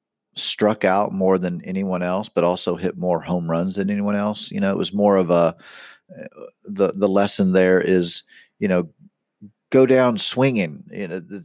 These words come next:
failure is, is absolutely necessary for success. You can't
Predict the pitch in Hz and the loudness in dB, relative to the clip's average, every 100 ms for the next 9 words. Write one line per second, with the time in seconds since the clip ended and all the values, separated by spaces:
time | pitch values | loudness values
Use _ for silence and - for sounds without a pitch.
0 | - - - 135 151 131 110 - 110 95 | -20 -12 0 4 6 4 2 0 -2 -2
1 | - _ 110 107 - - 117 131 - 113 | -8 _ -4 -4 -6 -4 -2 -2 -2 -6
2 | 101 113 113 107 101 95 107 120 104 - | -4 -4 -4 -4 -6 -4 -2 -2 -4 -4
3 | 101 92 90 - 110 110 - 85 - - | -2 -2 -4 -4 -2 -2 -4 -8 -6 -2
4 | 123 98 - 101 - - 131 113 | 0 0 -4 -12 -12 -8 -6 -6